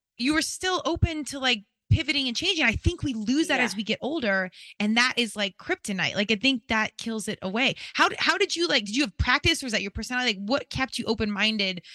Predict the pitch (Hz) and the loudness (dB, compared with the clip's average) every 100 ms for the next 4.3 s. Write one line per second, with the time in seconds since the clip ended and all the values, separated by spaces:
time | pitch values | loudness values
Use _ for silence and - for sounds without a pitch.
0 | - _ 247 233 208 208 - 269 277 262 | -20 _ 0 2 2 0 2 2 2 0
1 | 220 202 214 254 277 247 220 202 233 247 | 0 -4 -2 0 2 2 2 0 0 0
2 | 233 233 226 220 196 196 214 220 214 196 | 0 -2 -4 -6 -8 -4 -2 -2 -2 -4
3 | 185 175 214 208 196 185 180 165 180 175 | -6 -4 -2 0 -4 -6 -10 -8 -8 -6
4 | 170 - - | -6 -8 -20